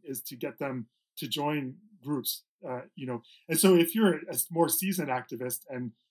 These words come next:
you see that there's a need in, in your local area, and there's some group that, that could be there that isn't there. It's like everyone's got a personality, and these different groups like Extinction Rebellion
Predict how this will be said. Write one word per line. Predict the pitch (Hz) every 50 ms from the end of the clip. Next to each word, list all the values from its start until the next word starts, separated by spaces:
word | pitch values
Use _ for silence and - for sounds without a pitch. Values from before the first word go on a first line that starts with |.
| _ -
you | 143 151
see | 147 - - 180 180
that | 165 147 -
there's | - 143 131 120
a | 123
need | 123 123 127 139 143 139 127 120 107 - _ _ -
in, | 151 127 120 123 151 202
in | 151 127 123
your | 131 131 123 123 120 123
local | 131 135 117 - 127
area, | 131 127 127 127 131 127 123 117 - _ _ _ _ _ _ _ _ -
and | 139
there's | 139 139 127 -
some | 160 151 135
group | 117 135 151 156 - -
that, | 151 127 - - _ _ _ _ _ _ _ _ -
that | 139 120
could | - - 202 190
be | 147 131
there | 123 123 120 120
that | 117 117 120 175
isn't | 160 160 - 131 123 -
there. | 117 113 117 - _ _ _ _ _ _
It's | 165 180 180 214
like | 190 175 -
everyone's | - 185 220 240 233 226 202 196 190 180 -
got | - - 170 151
a | 147
personality, | - - 170 160 - 135 131 143 160 160 143 123 120
and | 123 131
these | 131 135 127
different | - - - - 131 110
groups | - 151 156 156 -
like | - 113 110 -
Extinction | - - - - 165 143 - - 143 131
Rebellion | 123 123 123 120 123 123 123 117 117 117 113 113 107